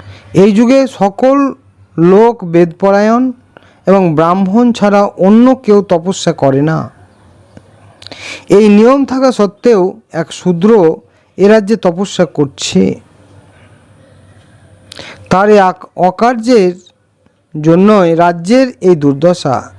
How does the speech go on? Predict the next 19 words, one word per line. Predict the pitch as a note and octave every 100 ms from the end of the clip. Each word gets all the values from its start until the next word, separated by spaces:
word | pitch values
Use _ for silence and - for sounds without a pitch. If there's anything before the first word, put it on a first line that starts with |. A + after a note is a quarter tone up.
| - - - - -
তাই | F#3
তাকে | F3+ G3+
হত্যা | G3 E3 G#3 - C4
করলেই | A#3 B3 A#3 G3 E3+ - _ _
সকল | - F3 G3+ F3+
দোষ | E3 G#3 B3+ - - _ _ _ _ _ _
দূর | C#3 F3
হবে।" | C#3+ G#2 - - - _ - - - - - - -
রাজা | E3 G3+
বললেন, | B3+ C#4 C#4+
"হে | G3+ F#3+ D4
মুনিবর, | A#3+ G#3+ A3+ B3 D4 F#3 _ _ _ _ _ _ _ _ _ _ _ _ _ _ _ - - - _ -
তপস্যাকারী | F#3 F#3 C4+ - D4+ C#4+ C#4 C4
নিরপরাধ | G#3 A3 A#3+ C#4 C#4+ C#4
ব্যক্তিকে | G#3 F#3+ F#3 - B3 A3+ B3 G3 A#3+ A#3 _ _ -
আমি | G#3
কিভাবে | A3 - F#3 G#3 - A#3+ B3+ C#4
বধ | A3+ B3 A3
করব? | A#3 A#3 A3 A#3+